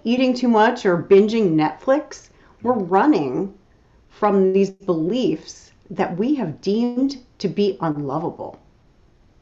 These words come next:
And it's simply not true. It's not true. There is not one single thing you can do to make yourself any more lovable. And there's not one single thing you can do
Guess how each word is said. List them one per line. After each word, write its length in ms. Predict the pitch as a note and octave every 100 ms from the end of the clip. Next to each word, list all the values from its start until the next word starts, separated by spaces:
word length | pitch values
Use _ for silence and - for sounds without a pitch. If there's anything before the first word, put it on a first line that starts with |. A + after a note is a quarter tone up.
| _ _ _
And 100 | G#3
it's 140 | G3
simply 360 | - C4+ C4 F3
not 240 | C#3+ -
true. 280 | - - D#3 - _ _ _ _ _
It's 260 | G3+ G3 -
not 300 | F#3 G3 -
true. 300 | - C#3+ - - - _
There 120 | G3+ G3
is 120 | F3+
not 220 | F#3 -
one 420 | E3 D#3+ G3 A#3
single 440 | A#3 - A3 F#3 E3+
thing 480 | - - A3 G#3+ G#3
you 100 | F#3
can 180 | F3 D3+
do 460 | E3 E3 F#3 D4+ - _ _ _
to 120 | - G#3
make 240 | G3 F#3
yourself 360 | F#3+ F#3+ E3 -
any 200 | F#3 F3+
more 260 | F3 D3 D#3+
lovable. 560 | E3 F3 G3 G3 G3 - _ _ _ -
And 140 | F#3+
there's 180 | F3 E3+
not 200 | G#3 C#4
one 260 | G#3 G#3+ B3
single 260 | - C4 A#3+
thing 160 | A3
you 80 | G3+
can 140 | F#3 D#3+
do 380 | D#3 E3+ G#3+